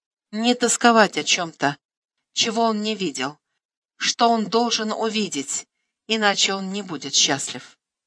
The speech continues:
Как в русской сказке: "Пойди туда, не знаю куда, найди то, не знаю что". Вот именно. Оказывается, сказочная фантазия всегда реальна.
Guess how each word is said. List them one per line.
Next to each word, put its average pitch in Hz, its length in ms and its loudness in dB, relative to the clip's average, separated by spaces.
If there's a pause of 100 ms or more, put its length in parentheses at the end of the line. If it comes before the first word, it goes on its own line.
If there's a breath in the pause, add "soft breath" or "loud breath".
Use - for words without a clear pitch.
(360)
Как 208 260 -2
в - 20 2
русской 220 360 0
сказке: 214 560 2 (420)
"Пойди 208 340 8
туда, 196 380 4
не 208 140 -4
знаю 180 320 2
куда, 165 460 4 (440)
найди 214 400 2
то, 226 220 6
не 214 160 0
знаю 196 320 4
что". 226 400 0 (400)
Вот 147 280 -4
именно. 208 420 0 (540)
Оказывается, 214 720 4
сказочная 208 580 2
фантазия 185 640 4
всегда 196 420 4
реальна. 190 520 4